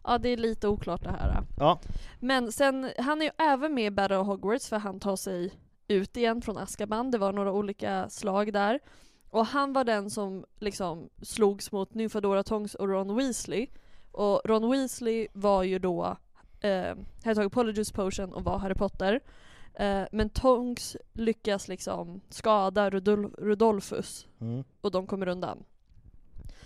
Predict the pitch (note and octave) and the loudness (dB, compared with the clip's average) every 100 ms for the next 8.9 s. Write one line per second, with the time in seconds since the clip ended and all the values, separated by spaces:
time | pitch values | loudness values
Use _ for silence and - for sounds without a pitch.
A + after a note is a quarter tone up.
0 | - - - B3 A#3+ D4 D#4 D#4 B3+ A#3+ | -20 -10 2 4 4 4 2 2 2 2
1 | G#3+ G#3+ G#3+ G#3 G3 G3+ A#3+ A3 F#3+ F3+ | 0 0 2 0 -2 -4 -4 -4 -2 -2
2 | G#3 - - - - - - - - A3 | -2 -4 -12 -14 -16 -12 -12 -12 -4 -2
3 | G#3 G3+ G3 - - G#3 G3 - A#3 A3+ | 0 0 -2 -4 0 2 2 0 4 6
4 | G#3 G#3 F#3+ G#3 G#3+ G#3 A3+ A3 A#3 C#4+ | 6 2 2 -2 -4 -4 -4 2 4 4
5 | - _ _ - - - A#3 A#3 A#3 G#3 | 0 _ _ -20 -18 -4 2 4 4 2
6 | G#3 G#3 A3+ G#3 - G#3+ - A3 A3+ A3+ | 0 -2 -2 -2 0 -2 0 4 4 4
7 | A#3 - A3 A3+ B3+ D4 C#4+ B3 B3 E4 | 0 2 4 4 4 4 4 4 4 2
8 | - - - - - A#2+ A2+ A#2+ | -8 -16 -18 -20 -14 -8 -6 -4